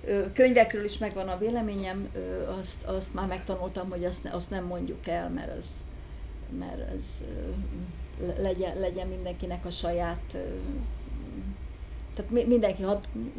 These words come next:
nyugodtan lehet azt gondolni, nyugodtan lehet más gondolni a világról, mint én.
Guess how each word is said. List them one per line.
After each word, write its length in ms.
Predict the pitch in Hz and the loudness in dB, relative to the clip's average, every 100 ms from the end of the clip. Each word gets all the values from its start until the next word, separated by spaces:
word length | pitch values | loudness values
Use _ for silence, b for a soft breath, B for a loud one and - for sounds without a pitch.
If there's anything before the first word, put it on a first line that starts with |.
| 233 | 0
nyugodtan 420 | 254 196 - 175 | 2 2 0 -4
lehet 200 | 180 170 | -4 -2
azt 200 | 175 - | -4 -4
gondolni, 400 | 175 175 170 160 | -4 -4 -4 -2
nyugodtan 440 | 196 254 214 - 196 | 2 4 4 2 0
lehet 200 | 185 185 | 0 2
más 220 | 190 185 | 0 0
gondolni 380 | 185 175 180 170 | -2 0 -2 -2
a 40 | |
világról, 440 | 170 165 165 156 147 | -2 -2 -2 -4 -4
mint 280 | 147 - | -6 -6
én. 260 | - - - | -6 -6 -8